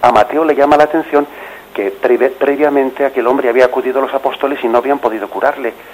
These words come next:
Y Jesús dice: "Por vuestra poca fe no lo habéis hecho". Está narrando el mismo hecho y cada uno está aportando la visión concreta que él tuvo de aquel, de aquel hecho histórico. Esta es una gran prueba de historicidad. Los evangelios,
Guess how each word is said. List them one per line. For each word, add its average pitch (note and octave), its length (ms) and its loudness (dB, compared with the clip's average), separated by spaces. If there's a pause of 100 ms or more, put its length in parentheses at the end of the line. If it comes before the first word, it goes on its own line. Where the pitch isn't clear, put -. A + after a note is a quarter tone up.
(240)
Y A#2+ 60 -4
Jesús B2+ 300 -8
dice: C3 220 -6
"Por A2+ 200 0
vuestra F#2+ 280 -4
poca D3 300 0
fe D3 160 -2
no A3+ 100 2
lo B2+ 60 2
habéis F#2+ 240 -4
hecho". - 280 -8 (960)
Está F#3 260 0
narrando A2+ 420 0
el A2 80 -2
mismo F3 340 -2
hecho G#3 300 -10 (640)
y - 60 -2
cada A#2 180 0
uno E3 100 4
está D#3 220 4
aportando D#3+ 600 0 (280)
la A#2 100 0
visión D#3 360 -4
concreta C#3 500 -2
que D3 100 -4
él C3+ 80 -6
tuvo C#3+ 380 0 (360)
de G#2+ 140 -2
aquel, B2 380 -2
de A2 80 0
aquel A2 200 -4
hecho A2 200 -4
histórico. - 580 -10
Esta - 220 0
es E3 100 -4
una C#3+ 160 0
gran D3+ 240 2 (320)
prueba A#2 300 2
de F#2+ 80 -6
historicidad. F2 600 -10 (460)
Los - 100 -12
evangelios, C#3+ 600 -4